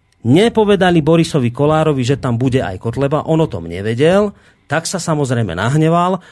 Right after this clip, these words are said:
a samozrejme z tohto hnevu potom vzniklo to, že v, na Facebooku roznosil toto rádio trošku na kopytách a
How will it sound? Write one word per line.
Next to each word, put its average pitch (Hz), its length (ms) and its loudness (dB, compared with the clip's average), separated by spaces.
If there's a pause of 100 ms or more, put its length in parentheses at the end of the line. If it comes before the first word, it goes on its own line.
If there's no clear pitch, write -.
a - 80 -12
samozrejme 196 560 -2
z - 80 -12
tohto 170 320 -4
hnevu 185 320 2
potom 160 240 -2
vzniklo 123 400 -4
to, 160 160 0
že 123 320 2
v, 123 60 -4 (420)
na 98 160 -4
Facebooku 139 560 -2
roznosil 127 400 -6
toto 117 240 -10
rádio 120 400 -8
trošku 123 320 -12
na 92 160 -12
kopytách 147 640 -2 (480)
a 92 320 -4